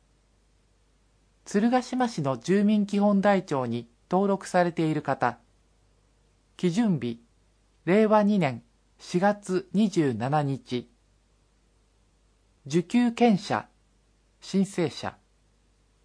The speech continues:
そのものの属する世帯の世帯主。給付額、受給対象者一人につき十万円。手続き方法。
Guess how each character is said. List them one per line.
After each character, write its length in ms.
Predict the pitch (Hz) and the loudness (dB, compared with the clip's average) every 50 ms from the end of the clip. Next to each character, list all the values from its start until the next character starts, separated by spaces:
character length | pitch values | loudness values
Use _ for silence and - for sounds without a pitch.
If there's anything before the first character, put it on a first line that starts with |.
| _ _ _ _ _ _ _ _ _ | _ _ _ _ _ _ _ _ _
そ 180 | - - 190 190 | -8 -2 0 4
の 140 | 226 233 233 | 4 4 4
も 160 | 240 240 233 | 4 4 4
の 100 | 233 240 | 4 4
の 140 | 226 226 220 | 4 2 2
属 280 | - 185 180 - - | 2 0 -2 -2 -4
す 160 | - - 247 | -6 -4 -2
る 120 | 202 185 165 | 0 0 0
世 180 | - 180 175 - | 0 -2 0 0
帯 200 | 151 139 131 123 | 0 0 0 -2
の 240 | 117 117 113 - _ _ _ _ _ | -2 -4 -4 -6 _ _ _ _ _
世 220 | - - 160 160 - | -4 -4 -2 0 2
帯 200 | 220 220 208 170 | 2 2 2 2
主。 400 | 131 120 - - - 107 - - _ _ _ _ _ _ _ _ _ _ _ _ _ _ _ _ _ _ _ _ _ _ _ _ _ _ _ _ _ _ | -2 -4 -8 -10 -10 -10 -12 -12 _ _ _ _ _ _ _ _ _ _ _ _ _ _ _ _ _ _ _ _ _ _ _ _ _ _ _ _ _ _
給 240 | - - 233 247 233 | -2 0 2 2 2
付 160 | 233 - 247 | 0 -2 0
額、 460 | - 175 139 - - - 117 113 - _ _ _ _ _ _ _ _ _ _ _ _ _ _ _ _ _ _ _ _ - | 0 0 0 0 -4 -8 -8 -8 -8 _ _ _ _ _ _ _ _ _ _ _ _ _ _ _ _ _ _ _ _ -12
受 160 | 139 147 165 | -10 -8 -6
給 240 | - - 240 247 240 | -2 0 0 0 0
対 260 | 233 - 240 240 233 | 2 2 4 4 2
象 240 | 233 - 233 233 208 | 2 0 0 0 0
者 300 | - - 143 123 - - _ _ | 0 -2 -2 -4 -4 -4 _ _
一 240 | _ - - - 240 | _ -6 -2 0 0
人 140 | 208 196 156 | 0 0 -2
に 120 | 143 131 | -4 -4
つ 160 | - - - | -8 -12 -12
き 240 | - 135 123 113 - _ _ _ _ _ _ | -10 -10 -10 -10 -10 _ _ _ _ _ _
十 260 | 127 165 190 196 190 | -2 0 2 2 2
万 260 | 180 175 170 165 156 | 2 2 2 0 -2
円。 280 | 147 143 135 131 - - _ _ _ _ _ _ _ _ _ _ _ _ _ _ _ _ _ _ _ _ _ _ _ _ _ _ _ _ _ _ _ _ - | -2 -4 -6 -6 -10 -14 _ _ _ _ _ _ _ _ _ _ _ _ _ _ _ _ _ _ _ _ _ _ _ _ _ _ _ _ _ _ _ _ -4
手 80 | 175 | -2
続 300 | 165 - 220 226 247 240 | -2 -2 -4 -4 -4 -2
き 120 | - 247 226 | 0 0 0
方 280 | 190 220 226 208 165 | 4 4 4 4 4
法。 400 | - - 127 117 113 110 - - | 2 0 -2 -2 -2 -2 -6 -10